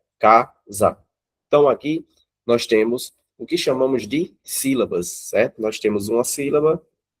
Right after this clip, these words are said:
temos aqui mais uma sílaba. Então, nós temos duas sílabas.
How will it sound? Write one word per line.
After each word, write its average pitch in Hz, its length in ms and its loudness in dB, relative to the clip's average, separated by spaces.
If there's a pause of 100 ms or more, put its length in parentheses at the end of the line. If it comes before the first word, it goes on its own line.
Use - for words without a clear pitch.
temos 107 260 -6
aqui 107 240 0
mais 101 240 0
uma 101 140 -4
sílaba. 92 380 -6
Então, 98 200 -4
nós 101 160 -2
temos 98 380 -2 (520)
duas 185 300 10
sílabas. 123 580 6